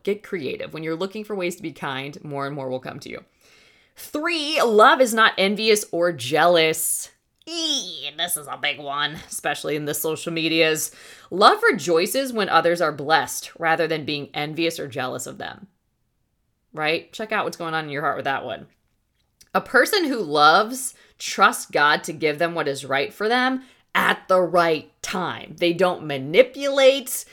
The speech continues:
They don't lie, cheat, steal, copy, plagiarize, right? They trust,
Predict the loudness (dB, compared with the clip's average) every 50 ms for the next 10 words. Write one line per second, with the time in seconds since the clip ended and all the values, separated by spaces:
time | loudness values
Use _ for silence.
0 | -20 -20 -20 _ 0 2 2 4 4 2 0 0 -2 0 2 4 6 6 6 4
1 | 2 2 0 -2 -4 -4 -4 -4 -6 -6 -6 -8 -8 -6 -4 -2 4 6 6 6
2 | 6 4 2 0 2 2 2 0 -4 -10 -10 -8 -4 -2 -2 -2 -2 -2 -2 -2
3 | 0 -2 -2 -2 0 0 0 2 2 2 2 2 0 -6 -8 -2 0 4 4 4
4 | 4 2 0 -6 -10 -8 -10 -12 -16